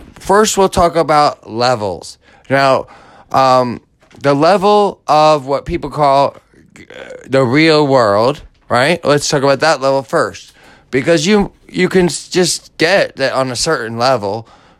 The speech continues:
people, that's their r-, full reality right there. What they get through the sense data,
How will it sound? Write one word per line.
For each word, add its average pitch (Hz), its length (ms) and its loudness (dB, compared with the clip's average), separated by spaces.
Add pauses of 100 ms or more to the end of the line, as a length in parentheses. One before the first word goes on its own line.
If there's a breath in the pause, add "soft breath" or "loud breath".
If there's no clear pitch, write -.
people, 143 380 2
that's 143 400 0
their 123 560 0 (420)
r-, 82 360 -10
full 156 440 2
reality 110 680 0
right 87 280 -8
there. 82 300 -6 (300 loud breath)
What 127 240 0
they 135 160 -2
get 131 280 0
through 127 200 -6
the 110 120 -4
sense 139 440 -2
data, 113 560 0